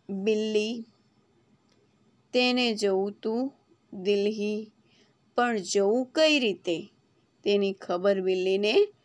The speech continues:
ન હતી. એટલે તેણે બધા પ્રાણીઓને વાત કરી, રસ્તો જડ્યો.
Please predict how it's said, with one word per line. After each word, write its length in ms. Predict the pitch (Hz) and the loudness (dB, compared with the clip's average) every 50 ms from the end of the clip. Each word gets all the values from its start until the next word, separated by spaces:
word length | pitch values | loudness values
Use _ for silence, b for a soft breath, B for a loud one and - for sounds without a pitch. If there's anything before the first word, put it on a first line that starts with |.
| b b b _ _ _ | b b b _ _ _
ન 120 | 226 240 | 0 2
હતી. 640 | 285 302 320 320 269 214 180 - - 160 160 175 - _ b b b b b b b b b _ | 4 4 4 4 4 2 0 -2 -4 -8 -10 -10 -12 _ b b b b b b b b b _
એટલે 280 | - 196 - - 185 180 | -6 -6 -2 -2 -2 -2
તેણે 340 | 175 - 190 190 185 185 180 | 0 0 0 2 2 2 2
બધા 440 | 175 196 196 190 226 240 247 254 254 | 4 2 2 2 2 0 0 0 0
પ્રાણીઓને 680 | 254 277 240 233 233 226 226 226 226 220 220 214 202 | 0 0 0 2 2 2 2 0 0 0 2 2 0
વાત 360 | 175 196 180 175 180 185 - | 2 2 0 0 0 0 -2
કરી, 500 | - - 214 208 202 208 214 220 226 - b b b b b b b b _ | -4 0 0 2 2 2 0 -2 -4 -6 b b b b b b b b _
રસ્તો 600 | 208 196 214 220 220 220 - - - 214 208 190 180 | -2 2 2 2 2 0 -4 -4 0 2 2 2 2
જડ્યો. 720 | 180 180 185 185 185 185 190 202 208 214 233 233 226 | 2 2 2 2 2 2 0 0 0 -2 -2 -4 -8